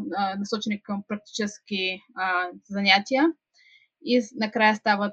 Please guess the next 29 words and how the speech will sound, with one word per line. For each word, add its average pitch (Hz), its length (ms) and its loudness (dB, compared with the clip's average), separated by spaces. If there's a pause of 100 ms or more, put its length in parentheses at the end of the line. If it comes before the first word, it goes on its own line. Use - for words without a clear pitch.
лаборанти, 196 800 -2
които 202 320 -6
следват 196 560 -4
протокол 196 500 -2
в 185 220 -6
лаборатория 226 1000 2
и 196 80 -6
извършват 190 560 -8 (160)
това, 185 240 -2
което 175 280 -4
е 175 60 -6
написано. 302 600 -8 (760)
А, 202 500 2 (100)
когато 240 300 2
завършиш 233 800 0
Х 208 120 2
Б 196 180 -2
О, 254 260 2
което 208 300 -6
е 196 260 0
практически 196 520 -10
университет, 190 760 -4 (320)
University 185 460 -6
of - 20 -20
Applied 254 340 2
Sciences, 233 640 -4 (520)
в 220 160 0
повечето 247 400 4
случаи 214 720 0